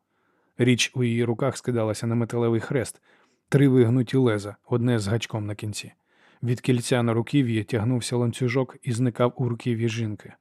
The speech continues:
Ця штука полетіла вперед, майнула за дюйм від лиця Логіна, оскільки він встиг ухилитися, вибила сніп іскор, різанувши по стіні, і плавно повернулась назад у долоні жінки.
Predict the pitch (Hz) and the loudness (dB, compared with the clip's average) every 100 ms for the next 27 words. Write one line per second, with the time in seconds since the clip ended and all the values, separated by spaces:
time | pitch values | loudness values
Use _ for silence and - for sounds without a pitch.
0 | _ _ _ _ - 135 - 131 117 120 | _ _ _ _ -2 0 0 0 0 0
1 | 117 120 117 107 127 135 123 117 117 123 | 0 0 -2 0 0 0 0 0 2 2
2 | 113 107 113 113 120 110 113 120 113 - | 0 -2 -4 0 0 0 0 2 0 -2
3 | 117 139 127 117 107 - - - 127 - | 0 2 2 0 -2 -12 -20 -10 -6 -2
4 | 139 120 123 117 - - 117 117 131 120 | 0 0 0 0 0 -2 -2 -2 0 0
5 | 113 110 117 - _ _ 123 143 127 117 | 0 -4 -10 -14 _ _ 2 4 4 0
6 | - 131 120 - 170 151 - 131 131 131 | 0 -2 -2 0 2 2 0 -4 -2 0
7 | 131 120 135 131 - 127 127 - - 135 | 0 2 2 2 0 -2 -2 -6 -2 0
8 | 123 131 - 131 131 127 117 123 123 127 | 0 -2 -4 -2 0 0 0 0 0 0
9 | 120 - 120 117 113 123 113 117 110 104 | -2 -4 -2 -2 -2 -2 -2 -2 -4 -6
10 | 104 95 - | -8 -14 -20